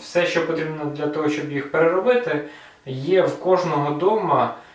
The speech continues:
іменно в запасах, якщо пошукати, завжди знайдеться. Тому вартість таких переробок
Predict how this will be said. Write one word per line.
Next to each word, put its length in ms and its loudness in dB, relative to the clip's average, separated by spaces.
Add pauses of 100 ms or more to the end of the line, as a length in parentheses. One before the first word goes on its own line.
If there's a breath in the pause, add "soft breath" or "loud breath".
(160 loud breath)
іменно 380 -2
в 60 -2
запасах, 880 0
якщо 440 -4
пошукати, 460 2
завжди 220 -6
знайдеться. 720 0 (1300 loud breath)
Тому 340 4
вартість 1040 -2
таких 400 -6
переробок 720 0